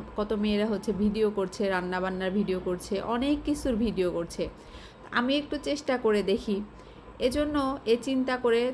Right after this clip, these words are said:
তখন আবার এটাও চিন্তা করতাম, "আমি কি পারবো? আমার দ্বারা কি সম্ভব? আমি কি পেজ চালাতে পারবো? আমি কি পেজ খুলতে পারবো? আমি কি ভিডিও বানাইতে পারবো? কিভাবে ভিডিও এডিট করে? এগুলো কি আমি পারবো? ওরা ভয়েস দেয়, আমি কি ভয়েস দিতে পারবো?"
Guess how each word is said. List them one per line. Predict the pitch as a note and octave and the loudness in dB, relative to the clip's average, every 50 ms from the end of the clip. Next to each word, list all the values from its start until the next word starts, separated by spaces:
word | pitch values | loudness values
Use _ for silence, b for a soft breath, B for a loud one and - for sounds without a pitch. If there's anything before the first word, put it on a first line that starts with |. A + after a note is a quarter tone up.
| B3+ - | 0 -2
তখন | B3 B3 C4 D4+ C#4+ | -2 -2 0 -2 -2
আবার | C4+ C4 C#4+ C4+ | 0 2 2 2
এটাও | A#3+ A#3 B3+ C4 D4 | 4 4 4 2 0
চিন্তা | D4+ - C4+ C4 B3+ B3+ B3 | 0 0 -2 0 2 0 2
করতাম, | B3 A3+ G#3+ G#3+ A3 G#3 G3 | 0 0 0 0 0 0 0
"আমি | F#3 F3+ G3 G#3 | 0 0 0 0
কি | G#3+ A#3 | -2 -2
পারবো? | A3+ A3+ G#3+ G#3 G#3 G3+ G3+ G#3+ F#3 D#3+ - | 2 2 4 4 2 4 4 2 2 2 0
আমার | E3 F3 F3+ G3 G3+ | -2 -4 -2 -2 -2
দ্বারা | G3+ A3 A3 A3 A3+ | 0 2 2 2 2
কি | A3 B3 | 0 -2
সম্ভব? | B3 - C4+ A3 G#3 G#3 G#3+ A3+ B3 A3+ G3+ - - - B B B B B B B - | -2 0 0 0 2 2 2 2 4 2 2 2 -2 -10 B B B B B B B -4
আমি | G3 G3+ A3 | -2 -2 0
কি | G#3+ B3 | -2 -4
পেজ | A3 G#3+ A3 G#3+ A3 A3 - | 0 2 2 2 2 0 -2
চালাতে | - A#3+ A3+ A#3 A#3 A3 A#3+ A#3 | 0 0 2 2 2 2 0 0
পারবো? | A#3 A3+ G#3+ G#3 G3 G#3 G3+ | 2 0 0 0 0 2 2
আমি | F#3 E3+ E3+ F3+ G3+ | 2 2 0 -2 -4
কি | G#3 A#3+ G#3+ | -4 -4 0
পেজ | - G3+ A3 G#3+ - - - - | 2 0 0 0 -2 -10 -4 0
খুলতে | C4+ A#3 A3+ G#3+ A#3+ A3+ | 2 2 4 4 4 4
পারবো? | A#3 A#3 A3+ G#3+ A3 G#3+ F3+ D#3 - B B B B B B B | 4 2 2 2 2 2 2 0 -2 B B B B B B B
আমি | - G#3+ A3 A3 | -2 -2 0 0
কি | A3+ B3 | 0 0
ভিডিও | G#3+ B3+ A3+ G#3 A#3+ A3+ | 0 2 4 4 4 6
বানাইতে | A3 G#3 G#3 G#3+ G#3+ - A#3+ | 6 4 2 0 0 0 0
পারবো? | G#3+ A3+ A3 G#3 G3+ G3+ G#3 G#3 | 0 0 0 0 0 0 0 0
কিভাবে | - B3 A#3+ B3 C#4 B3 A#3+ A#3 | -2 -2 0 2 4 4 4 4
ভিডিও | G#3+ B3 B3+ G#3 A#3 A3 | 4 2 0 0 2 2
এডিট | G#3+ G3+ G3 G#3 G#3 - - | 2 2 2 -2 -6 -4 -2
করে? | A3+ G#3 F#3 F3+ | 0 0 0 0
এগুলো | F3 E3+ F#3+ G#3 G#3 | 0 0 0 -2 0
কি | G#3 A3 | 0 -2
আমি | G#3 G#3 A3 | -2 -2 -2
পারবো? | G#3+ G#3 A3 G3+ G#3+ A3 G#3+ G#3 A3+ G3+ E3+ - - - - | -2 0 2 2 2 2 2 2 2 2 2 0 -2 -6 -6
ওরা | - G#3 G#3 | -4 -2 -2
ভয়েস | G3+ G3 A3+ A3 G#3 G#3 G#3+ A3 A3 | -2 0 2 4 4 6 4 4 4
দেয়, | G#3 A3 G#3 | 2 2 2
আমি | G3 F#3 F#3 G3+ | 2 0 -2 -2
কি | G3+ G#3+ | -2 -2
ভয়েস | G3+ A3+ F#3 F#3 F#3 F#3+ F#3 | -2 0 0 0 0 -2 -2
দিতে | G#3 G#3 G#3+ G#3+ | -6 -6 -6 -4
পারবো?" | G#3 A3 G#3+ A3 A3+ G#3+ G#3+ G3+ F3 | -2 0 0 0 2 2 4 2 2